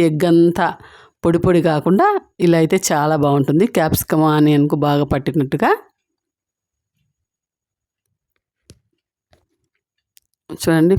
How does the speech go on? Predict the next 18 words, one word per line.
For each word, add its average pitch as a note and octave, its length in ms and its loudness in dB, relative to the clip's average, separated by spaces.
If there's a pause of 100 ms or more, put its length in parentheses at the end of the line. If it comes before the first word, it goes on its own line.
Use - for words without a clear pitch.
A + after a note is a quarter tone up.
ఫ్రై D#3 160 0 (120)
అయింది. C#3+ 220 4 (120)
రెండో D3+ 200 2 (100)
సైడ్ C#3 240 2
కానీ C3+ 160 2 (200)
ఒక D3+ 140 -2
రెండు D3 240 2
నిమిషాలు C#3+ 380 0
ఫ్రై C3 120 -2 (120)
కానిద్దాము. C3 520 0 (600)
ఇప్పుడు E3 220 2
మనం D#3+ 140 2 (140)
కొత్తిమీర D#3+ 400 0 (460)
వేసేసుకుందాము. C#3+ 680 0 (3750)
మనం, D#3+ 160 2 (140)
నేనైతే E3 340 2 (100)
ఇప్పుడే E3 240 0 (120)
రైస్ D#3+ 240 -2